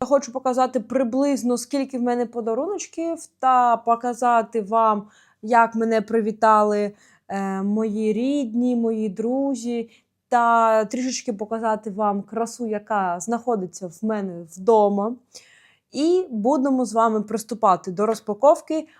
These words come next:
Але спочатку хочу сказати, що, ем, мені, е, дарували також одежу та взуття.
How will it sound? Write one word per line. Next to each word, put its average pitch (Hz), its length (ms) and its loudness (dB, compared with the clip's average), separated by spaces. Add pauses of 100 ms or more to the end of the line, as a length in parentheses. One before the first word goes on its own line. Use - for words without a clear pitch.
(140)
Але 226 360 4
спочатку 240 560 -2
хочу 220 260 -6
сказати, 247 460 -4
що, - 720 -2 (380)
ем, 202 760 -2 (300)
мені, 233 600 0 (360)
е, 196 340 -6
дарували 220 560 2
також 220 640 -2
одежу 208 600 0 (140)
та 208 160 2
взуття. 208 840 -2